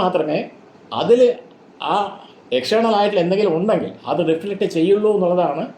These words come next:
അടിസ്ഥാനപരമായിട്ട് തത്വം. അത് ഏത് റിലീജിയൻ ആണെങ്കിലും ശരി, ഏത്, ഏത്,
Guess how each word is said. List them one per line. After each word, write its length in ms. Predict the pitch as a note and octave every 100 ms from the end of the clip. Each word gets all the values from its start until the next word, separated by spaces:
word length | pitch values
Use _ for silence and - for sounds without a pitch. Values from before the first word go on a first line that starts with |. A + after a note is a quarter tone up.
| - - B2
അടിസ്ഥാനപരമായിട്ട് 840 | E3+ F3+ G3+ F#3+ D#3+ C#3+ C3+ B2+ F3+
തത്വം. 240 | B2+ D#3+
അത് 80 | D#3+ E3+
ഏത് 120 | F#3+ A#3 G3
റിലീജിയൻ 300 | F#3+ G3+ G3
ആണെങ്കിലും 220 | F#3 F3
ശരി, 140 | F3+ G3+ F3+
ഏത്, 140 | G3+ G#3 - - - D#3
ഏത്, 140 | F#3+